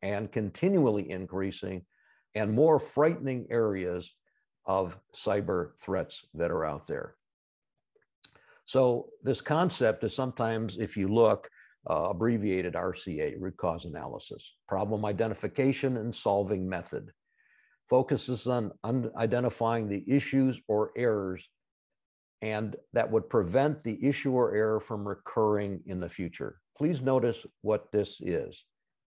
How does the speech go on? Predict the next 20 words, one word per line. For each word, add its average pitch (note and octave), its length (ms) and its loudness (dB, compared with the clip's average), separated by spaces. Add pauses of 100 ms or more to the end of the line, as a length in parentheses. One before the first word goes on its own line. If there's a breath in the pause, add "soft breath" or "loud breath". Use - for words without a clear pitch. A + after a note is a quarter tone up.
(720)
It A2 160 -2
says, - 560 2 (800)
"The G#2 100 0
root D#3 440 0
cause, G2 600 -2 (200)
if D3+ 240 2
we D#3 120 8
can C3 240 -2
find A#2+ 480 -2
it D2 220 -6 (160)
and G2+ 220 -4
stop - 520 -2
it F2 200 -2
or F#2+ 120 -2
prevent G2+ 500 -2
it, - 200 -6 (380)
will B2 180 6
stop - 540 -2
the C3+ 180 4
actions." - 680 -4